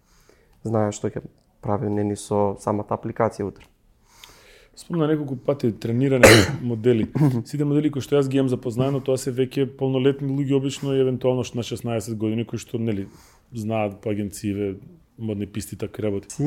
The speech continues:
Speaker 1: има, значи, во зависност, нели, од доменот се собираат соодветни мо-, податоци.
Speaker 2: За моделите, као
Speaker 1: За
Speaker 2: висина,
Speaker 1: моделите.
Speaker 2: големина, такви работи. Добро.
Speaker 1: Да.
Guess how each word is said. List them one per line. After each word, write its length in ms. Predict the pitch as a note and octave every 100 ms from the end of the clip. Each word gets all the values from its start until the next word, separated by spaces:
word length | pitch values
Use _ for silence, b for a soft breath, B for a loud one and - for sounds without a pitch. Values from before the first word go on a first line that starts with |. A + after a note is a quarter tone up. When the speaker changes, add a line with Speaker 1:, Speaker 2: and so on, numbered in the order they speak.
| E3
Speaker 1:
има, 580 | F3 E3+ E3 D#3 D3+
значи, 580 | C#3 C#3 - C#3 C3+ C3
во 200 | B2 A#2+
зависност, 640 | A#2+ C3+ C#3+ C#3+ C#3+ B2+ -
нели, 200 | C3 C3
од 140 | A2+
доменот 500 | A2+ A2+ A#2+ C#3 D3
се 460 | - - C3+ C3 C3
собираат 880 | - B2+ A2+ B2+ C3 B2 A2+ - - - -
соодветни 920 | - - - B2 B2 A#2 A#2+ A#2 A#2+
мо-, 220 | A2+ G#2+ -
податоци. 800 | - A2 A2 G#2 A#2 - D#3 F#3 -
Speaker 2:
За 140 | - C3
моделите, 400 | C3 A#2 G2 -
као 280 | - G#2+ - - -
Speaker 1:
За 160 | A#2+
Speaker 2:
висина, 80 | A#2
Speaker 1:
моделите. 220 | B2 A#2 A#2+
Speaker 2:
големина, 340 | B2 A#2+ A2+
такви 260 | G2+ G#2+ A2
работи. 260 | G2+ G2 - _ -
Добро. 100 | A2+
Speaker 1:
Да. 280 | C3 A2+ -